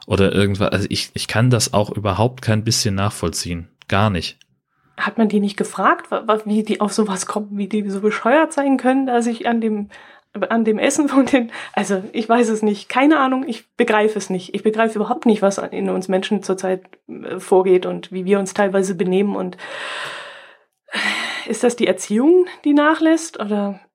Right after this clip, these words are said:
Speaker 2: ich weiß es nicht.
Speaker 1: Ich glaube, es ist halt einfach, ähm,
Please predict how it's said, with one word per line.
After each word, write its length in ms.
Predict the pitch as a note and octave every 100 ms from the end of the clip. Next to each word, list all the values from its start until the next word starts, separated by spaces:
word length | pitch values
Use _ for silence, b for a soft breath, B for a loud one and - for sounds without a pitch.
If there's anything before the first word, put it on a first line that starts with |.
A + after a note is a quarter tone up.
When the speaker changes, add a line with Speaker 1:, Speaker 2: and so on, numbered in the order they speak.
| _ _ b b b b b b _
Speaker 2:
ich 120 | -
weiß 220 | - - -
es 140 | -
nicht. 200 | - - _ _ _ _ _ _ _ _ _ _ _ _ _ _ _ _ _ _ _
Speaker 1:
Ich 180 | - -
glaube, 240 | F2+ G#2
es 140 | G#2 -
ist 180 | F#2 A2+
halt 200 | G#2+ -
einfach, 500 | F2+ - G#2 - -
ähm, 420 | G2 F#2 F#2+ F#2+